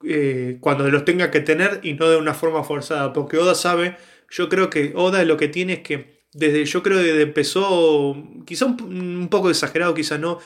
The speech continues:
pero desde el principio de que él empezó a hablar de One, empezó a escribir One Piece, em-, empezó a narrar esta gran historia, él sabe dónde va a terminar cada personaje, él sabe cómo van a llegar y qué va a cumplir, qué papel va a fu-, cumplir cada uno,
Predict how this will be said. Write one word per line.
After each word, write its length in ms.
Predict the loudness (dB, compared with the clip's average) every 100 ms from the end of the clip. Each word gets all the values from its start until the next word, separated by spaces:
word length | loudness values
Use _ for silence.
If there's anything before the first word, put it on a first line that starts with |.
| _ _
pero 140 | 2
desde 140 | 4
el 40 | 2
principio 460 | 0 -2 -4 0
de 100 | 0
que 80 | 0
él 80 | -2
empezó 320 | -2 -6 -4
a 40 | -2
hablar 200 | 2 2
de 60 |
One, 360 | 2 2 -2 -10
empezó 420 | -10 -8 -8 -4
a 40 | -6
escribir 320 | -4 -2 0
One 260 | 0 -4 -6
Piece, 340 | -6 -6 -14
em-, 240 | -16 -14 -12
empezó 380 | -8 -8 -4
a 40 | -4
narrar 240 | 0 -2
esta 140 | -2 -2
gran 200 | 0 -4
historia, 420 | -2 -4 -2 -4 -8 -12 -4
él 120 | -2
sabe 300 | 2 2 4
dónde 280 | 2 2 0
va 100 | 2
a 20 |
terminar 300 | 0 -2 -2
cada 280 | 0 0 -2
personaje, 520 | -6 -6 -10 -8 -8
él 60 |
sabe 320 | -6 -2 -2 2
cómo 280 | 2 2
van 160 | -2 -2
a 80 | -4
llegar 440 | -4 -2 -2 -4 -12 -16
y 120 | -12 0
qué 120 | 4
va 180 | 4 2
a 100 | -6
cumplir, 420 | -12 -6 -6 -4
qué 100 | -6
papel 360 | -4 -4 -2
va 40 | -2
a 40 |
fu-, 200 | -4 -10
cumplir 340 | -8 -4 -2 -2
cada 260 | -2 0
uno, 320 | -2 -4 -8